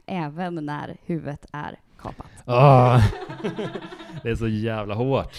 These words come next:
Speaker 1: Det är, nej men det är så sjukt. Jag blev så
Speaker 2: Mm.
Speaker 1: chockad först. Jag tror jag satt med öppen mun första
Speaker 2: Mm.
Speaker 1: gången jag läste det här. För
Speaker 2: Mm.
Speaker 1: det,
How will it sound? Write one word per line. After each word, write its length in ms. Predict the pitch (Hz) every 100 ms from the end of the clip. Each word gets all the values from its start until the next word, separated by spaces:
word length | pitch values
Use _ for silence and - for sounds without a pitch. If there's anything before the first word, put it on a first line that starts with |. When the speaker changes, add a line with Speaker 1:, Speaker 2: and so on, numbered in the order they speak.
| 427 415 330
Speaker 1:
Det 260 | 220 240 233
är, 140 | 240
nej 120 | -
men 120 | 208 208
det 200 | - -
är 80 | 214
så 140 | -
sjukt. 360 | 185 220 165 -
Jag 140 | 202 202
blev 140 | 233
så 100 | 202
Speaker 2:
Mm. 60 | 202
Speaker 1:
chockad 380 | 226 - 240
först. 180 | 196 190
Jag 120 | - 196
tror 100 | 247
jag 80 |
satt 400 | 202 - 277 -
med 140 | 220 220
öppen 340 | 214 - 165
mun 280 | 202 233 147
första 220 | 165 151
Speaker 2:
Mm. 100 | 120 113
Speaker 1:
gången 100 | -
jag 60 |
läste 260 | 165 160 -
det 40 |
här. 80 | 180
För 60 | 117
Speaker 2:
Mm. 120 | 117
Speaker 1:
det, 140 | 180